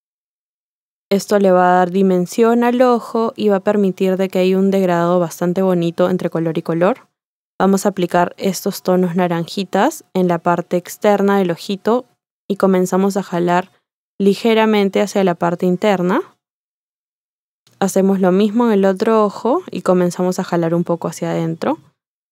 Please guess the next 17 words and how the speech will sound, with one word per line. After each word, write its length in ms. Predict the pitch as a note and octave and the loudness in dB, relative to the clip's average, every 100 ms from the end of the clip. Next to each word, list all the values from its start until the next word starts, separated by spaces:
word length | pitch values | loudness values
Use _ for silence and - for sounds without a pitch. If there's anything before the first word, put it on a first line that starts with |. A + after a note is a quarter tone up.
| _ _ - | _ _ 0
Y 80 | |
luego 300 | C4+ C4+ C4 | 4 4 4
procedo 460 | B3+ A3+ G#3 A3 G#3 | 2 0 0 2 2
a 20 | |
aplicar 440 | G#3 G3+ F#3+ F#3+ - | 2 0 0 0 0
este 360 | A#3 A3 - A#3+ | 0 0 2 2
naranjita 760 | A3 G3 F3+ - G#3 G3 G3 - | 2 2 0 -2 -4 0 0 0
en 140 | F#3+ | 0
la 120 | F3+ | 0
parte 640 | F3 F3+ F3 F3 F#3+ G3 - _ _ _ | 0 0 -2 -2 -4 -4 -6 _ _ _
externa. 800 | - F3+ - - D#3+ - F3 - _ _ _ _ _ _ _ _ _ - - - _ _ | -4 -4 -6 -4 -4 -4 -12 -18 _ _ _ _ _ _ _ _ _ -20 -20 -20 _ _
Ahora 320 | G#3 G#3 G#3+ | 4 6 4
procedo 420 | G#3 G#3 A3 A3 | 4 2 4 4
a 20 | A3 | 2
aplicar 520 | A#3 A3+ A#3 A#3 - | 0 2 2 2 0
este, 720 | - A3+ A3 - A#3 A3+ A3+ A#3 - | 0 2 0 -2 0 2 2 -2 -2
em, 720 | G3+ F#3+ F#3 F3 E3+ F3+ | 0 2 2 2 0 -2